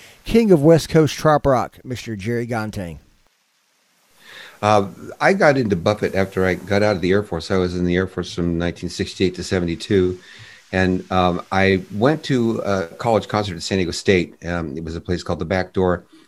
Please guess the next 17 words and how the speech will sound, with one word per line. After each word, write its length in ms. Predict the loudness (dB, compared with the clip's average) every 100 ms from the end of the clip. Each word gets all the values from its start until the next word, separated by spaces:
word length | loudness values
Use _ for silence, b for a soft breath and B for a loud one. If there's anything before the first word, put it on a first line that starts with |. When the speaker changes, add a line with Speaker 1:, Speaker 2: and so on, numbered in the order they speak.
| b
Speaker 2:
to 100 | -8
see 160 | -2
a 60 | 0
friend 220 | 2 2
of 60 | 2
mine 140 | 2
who 80 | 0
was 140 | 0
opening 240 | 0 -2 -4
for 120 | -4
this 140 | -6
guy 160 | -2 -2
named 200 | 0 -4
Jimmy 180 | -4 -6
Buffett. 480 | -6 -2 -2 -4 -12 b b b b b -2
And, 440 | 2 2 0 -4 -12 -6
uh, 380 | -4 -4 -4